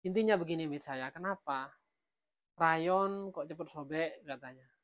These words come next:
Ya, tergantung pemakaian. Kalau pemakaiannya sering dipakai,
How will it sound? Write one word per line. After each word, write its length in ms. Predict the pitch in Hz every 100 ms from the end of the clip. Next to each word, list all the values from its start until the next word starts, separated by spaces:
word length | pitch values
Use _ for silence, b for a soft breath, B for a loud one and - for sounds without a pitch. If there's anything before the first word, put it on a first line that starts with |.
| _ _ _ _ _ _ _ _ _
Ya, 160 | 185
tergantung 480 | 190 185 180 175 185
pemakaian. 720 | 175 160 151 139 131 123 - _ _ _ _ _
Kalau 240 | - 165 180
pemakaiannya 640 | 180 180 180 185 185 185
sering 320 | 175 185 180
dipakai, 880 | 180 175 175 - 214 214 208 208